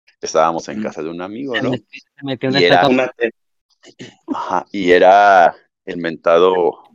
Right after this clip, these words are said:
Speaker 1: miércoles de ceniza, y así.
Speaker 3: Ujú, ujú.
Speaker 1: Y ya, ¿no? Y que me obligan a ir a acompañarlos a tomar ceniza,
Speaker 3: Ah.
Speaker 1: y yo así como, como estúpida, y así como de, "Ay, señor, no me voy a quemar. <laughs> No se
Speaker 3: Ah.
Speaker 1: va a caer la
Speaker 3: <laughs>
Speaker 1: iglesia ahorita que ponga un pie adentro".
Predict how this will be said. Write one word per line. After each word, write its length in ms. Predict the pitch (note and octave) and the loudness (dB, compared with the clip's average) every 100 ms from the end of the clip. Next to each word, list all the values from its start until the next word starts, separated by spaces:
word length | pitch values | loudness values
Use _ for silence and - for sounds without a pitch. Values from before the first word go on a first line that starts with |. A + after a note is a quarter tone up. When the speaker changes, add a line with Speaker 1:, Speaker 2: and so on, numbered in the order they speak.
| _ | _
Speaker 1:
miércoles 380 | - - F#2 E2+ | -18 -10 -8 -8
de 80 | - | -10
ceniza, 640 | - C#2+ D2 - A2 - _ _ _ _ _ _ _ _ | -10 -10 -10 -6 -4 -4 _ _ _ _ _ _ _ _
y 140 | C3+ | -10
así. 180 | A#2 A#2+ A2+ A2 C3+ | -6 -2 -2 -4 -8
Speaker 3:
Ujú, 160 | D3+ - _ _ - | -16 -16 _ _ -10
ujú. 260 | C3+ C3+ D3 | -8 -6 -6
Speaker 1:
Y 20 | |
ya, 140 | - | -8
¿no? 220 | - - _ _ _ - - _ - | -14 -18 _ _ _ -20 -20 _ -16
Y 140 | - | -8
que 120 | F#2 | -6
me 120 | F2 | -2
obligan 460 | D#2+ D2+ D2+ D#2+ F2+ | -4 -2 -4 -2 -2
a 100 | D#2 | -2
ir 180 | D2 D2 - | -2 -4 -6
a 60 | - | -10
acompañarlos 840 | - F2 - E2+ D#2+ D2 D2 - | -6 -8 -4 -4 -2 -4 -6 -10
a 60 | D#2 | -10
tomar 320 | F2 D#2+ C#2 | -8 -10 -12
ceniza, 360 | - D#2 D2+ F2+ D#2+ | -14 -14 -10 -10 -8
Speaker 3:
Ah. 40 | |
Speaker 1:
y 60 | D2+ | -8
yo 60 | |
así 140 | - - | -10 -12
como, 340 | D2+ D2+ - - - | -8 -6 -8 -12 -6
como 220 | G#2+ E2 | -2 -2
estúpida, 680 | D#2+ - C#2+ E2 D#2+ D2 D#2 | -4 -6 -4 0 2 2 2
y 100 | D2 | 0
así 200 | C#2+ - | -2 -8
como 260 | - F2 D#2+ | -12 -6 -4
de, 100 | F2 | -2
"Ay, 120 | E2+ | -4
señor, 440 | - G#2 G2 G2 A2 | -4 -6 -4 -4 -4
no 60 | |
me 60 | G#2 | -4
voy 180 | G#2 G#2+ | 0 0
a 60 | |
quemar. 320 | - E2 F#2 - - | 0 -2 -2 -8 -8
<laughs> 520 | D#3 - D#3 B2+ - _ - - - - - | -8 -6 -4 -6 -8 _ -18 -16 -20 -20 -10
No 120 | F2+ | -8
se 80 | F#2 | -2
Speaker 3:
Ah. 40 | |
Speaker 1:
va 40 | G2+ | -2
a 40 | |
caer 240 | - - - | 2 4 4
la 140 | A2 | 4
Speaker 3:
<laughs> 240 | G#2+ G#2 G#2 | 4 2 2
Speaker 1:
iglesia 80 | G#2+ | 0
ahorita 240 | G2+ A#2+ | 0 -2
que 140 | - | -6
ponga 260 | F#2 F#2+ G2 | -2 0 0
un 140 | A2 | -2
pie 180 | A2 A#2 | 0 2
adentro". 500 | G#2 G#2+ A2 C3 D3 | 4 2 0 -4 -4